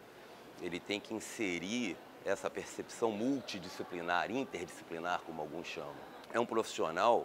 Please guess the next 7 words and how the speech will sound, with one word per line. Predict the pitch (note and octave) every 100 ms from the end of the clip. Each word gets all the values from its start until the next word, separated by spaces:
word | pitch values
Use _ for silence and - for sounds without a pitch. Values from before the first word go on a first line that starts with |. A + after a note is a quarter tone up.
| -
que | A#2+
vai, | F2+ G2+ G#2 G#2 G2 - - - - - - -
é, | G2+ F#2
lidar | G2 A#2 E2+ F2+ A2 B2 G#2
fortemente | - - C#3+ - - F2+ G#2 A#2+ - - - -
com, | A2 A2+ A#2 B2 A#2+ A#2+ A#2+ A#2+ - - - - - - - -
com, | G#2 G#2+ A2 G#2+ G#2+ G#2+ G#2 G#2